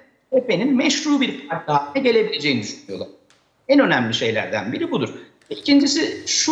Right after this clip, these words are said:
var, e, bu normalleşme, yumuşama, işte halkın yorulduğunu, artık sandığa gitmek istemediğini, kavga dövüş istemediğini vesaireyi düşünüyor olabilirler ve bunun üzerinden izleyecekleri politikanın da yine bir karşılığı olduğu kanaatindedirler.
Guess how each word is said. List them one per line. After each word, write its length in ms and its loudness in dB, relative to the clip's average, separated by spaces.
var, 240 -2
e, 100 2
bu 300 -8
normalleşme, 760 2
yumuşama, 920 0
işte 180 -2
halkın 500 0
yorulduğunu, 760 0
artık 340 -2
sandığa 420 0
gitmek 360 -12
istemediğini, 840 -2
kavga 400 2
dövüş 240 -2
istemediğini 680 -4
vesaireyi 580 0
düşünüyor 440 2
olabilirler 680 0
ve 160 0
bunun 180 2
üzerinden 680 -2
izleyecekleri 640 -4
politikanın 640 2
da 200 -4
yine 180 -4
bir 160 -8
karşılığı 760 2
olduğu 440 -6
kanaatindedirler. 1160 -2